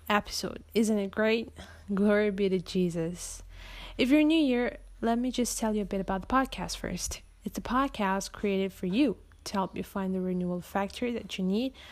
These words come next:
out of your brokenness, with all glory being to God.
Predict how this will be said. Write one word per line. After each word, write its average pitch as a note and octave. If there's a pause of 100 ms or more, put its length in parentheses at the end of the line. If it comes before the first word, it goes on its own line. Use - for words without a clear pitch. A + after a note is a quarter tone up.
(240)
out A3
of A3+
your A#3
brokenness, F3+ (360)
with F#3
all A3+
glory A#3
being G3+
to F3+
God. E3+